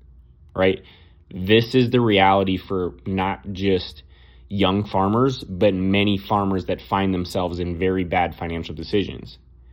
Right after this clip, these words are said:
So what's the answer to this? What does this look like?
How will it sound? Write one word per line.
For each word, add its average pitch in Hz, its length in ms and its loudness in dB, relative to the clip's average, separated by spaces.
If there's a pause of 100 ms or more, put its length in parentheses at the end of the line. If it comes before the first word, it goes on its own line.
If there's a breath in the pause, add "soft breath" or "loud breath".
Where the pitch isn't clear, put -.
(800 soft breath)
So 117 200 4
what's 110 300 2
the 101 240 2
answer 101 260 -2
to 82 100 -8
this? 76 220 -10
What 104 180 2
does 120 180 2
this 104 240 -2
look 92 200 -4
like? - 320 -12